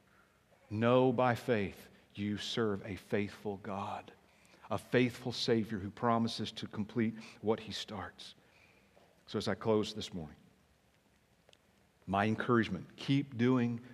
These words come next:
what you're doing when it comes to seeing God at work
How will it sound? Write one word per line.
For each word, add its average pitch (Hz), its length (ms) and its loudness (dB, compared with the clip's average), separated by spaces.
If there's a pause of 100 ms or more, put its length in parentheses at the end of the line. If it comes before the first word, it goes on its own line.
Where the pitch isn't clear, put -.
(160)
what 117 260 4
you're 110 140 0
doing 104 460 2 (340)
when 113 160 0
it 104 100 -4
comes 107 280 -4
to - 100 -12
seeing 147 680 4 (400)
God 120 420 2 (160)
at 110 120 -8
work 104 440 -2